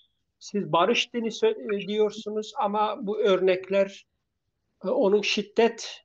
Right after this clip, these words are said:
e, e, odaklı olduğunu çağrıştırıyor. Ne diyorsunuz?" Şimdi biz, e, barış dini mi, din, diniyle mi muhatabız yoksa, e, şiddeti,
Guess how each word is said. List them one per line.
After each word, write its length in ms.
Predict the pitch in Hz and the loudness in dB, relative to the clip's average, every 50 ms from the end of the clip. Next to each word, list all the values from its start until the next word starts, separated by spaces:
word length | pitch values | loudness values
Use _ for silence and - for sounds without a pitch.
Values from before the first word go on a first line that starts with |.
| - - _ | -20 -10 _
e, 60 | 175 | -4
e, 640 | 165 165 175 180 - - 262 - - 240 190 160 165 | -2 -2 -2 -4 -6 -8 -10 -10 -10 -8 -6 -4 -2
odaklı 520 | 208 262 196 170 - 180 165 - - 208 | 0 2 2 2 2 0 0 2 2 4
olduğunu 800 | 214 208 185 170 156 147 160 160 165 175 175 170 175 196 - - | 4 6 6 4 4 4 4 4 4 4 4 4 2 2 0 -4
çağrıştırıyor. 880 | - - 165 147 135 139 131 123 - - - _ 139 135 123 131 160 170 160 | -4 0 2 2 2 2 0 -4 -8 -12 -12 _ -12 -10 -8 -8 -8 -6 -2
Ne 220 | 165 196 214 202 | 2 2 2 2
diyorsunuz?" 560 | 170 165 135 120 120 - - - _ 147 - - - | 2 0 0 -2 -4 -8 -16 -20 _ -20 -20 -14 -10
Şimdi 260 | - 202 196 196 185 | -10 -8 -8 -8 -8
biz, 360 | 180 226 214 202 - - - _ _ _ _ _ _ _ _ _ _ _ _ _ - | -8 -8 -8 -10 -12 -16 -18 _ _ _ _ _ _ _ _ _ _ _ _ _ -2
e, 220 | 175 170 165 147 | -2 -2 2 2
barış 440 | 170 175 180 214 208 - - - - | 2 4 4 4 4 2 -2 -2 -2
dini 220 | 233 226 226 226 | 0 0 0 0
mi, 300 | 226 226 240 240 208 170 | -2 -4 -6 -8 -6 -4
din, 320 | 180 208 214 220 220 208 160 | -2 -2 -2 -2 -4 -2 0
diniyle 480 | 180 185 196 202 202 196 196 196 196 | 2 2 2 2 0 0 0 0 -2
mi 200 | 196 202 196 196 | -2 -2 -4 -6
muhatabız 760 | 196 196 185 175 185 185 180 _ - 185 185 196 190 175 160 | -4 -4 -4 -4 -4 -6 -8 _ -10 -8 -8 -8 -10 -6 -4
yoksa, 520 | 180 175 175 - - - 180 175 185 202 - - | -4 -4 -4 -8 -6 -4 -2 -2 -2 -4 -6 -8
e, 140 | 294 262 226 170 | -10 -10 -10 -10
şiddeti, 960 | - - - - 170 165 _ - 185 175 160 - - 165 170 175 180 - 349 | -8 -8 -6 -6 -6 -8 _ -2 -2 -2 -2 -2 -4 -2 0 0 0 -2 -6